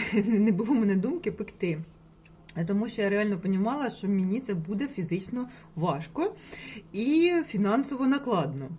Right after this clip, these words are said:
Тому що я розумію, що це потрібно ізюм купити, борошно купити, яйця купити. Е, що там надо ще? Там багато всього надо. <laughs> Там д-, для того, щоб вона получилася смачна.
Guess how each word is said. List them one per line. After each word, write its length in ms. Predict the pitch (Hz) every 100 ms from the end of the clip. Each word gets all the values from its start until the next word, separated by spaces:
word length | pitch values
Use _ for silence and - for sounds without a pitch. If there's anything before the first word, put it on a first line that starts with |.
| - - - -
Тому 160 | 170 220
що 120 | 262
я 100 | 233
розумію, 580 | 240 208 247 220 190 196
що 280 | - 190 156
це 220 | - 185
потрібно 460 | - 170 165 160 165
ізюм 400 | 311 285 285 294
купити, 460 | 269 214 226 -
борошно 460 | 202 240 262 262 254
купити, 460 | 269 - 233 233
яйця 360 | 233 240 262 240
купити. 640 | - 262 - 233 196 254 247 - - - -
Е, 100 | 185
що 140 | 175 220
там 200 | 202 185
надо 240 | 175 175
ще? 480 | 185 - 170 165 160 - - - - - 185
Там 100 | 208
багато 380 | 233 196 - 202
всього 200 | 196 190
надо. 340 | 208 311 285 247 - 220 - -
<laughs> 560 | - 453 440 269 - -
Там 180 | 196 196
д-, 180 | 190 185
для 240 | 185 214
того, 280 | 220 233 165
щоб 220 | 208 185
вона 240 | 175 190
получилася 640 | 165 165 170 180 170 151 147
смачна. 680 | 170 202 190 - 196 339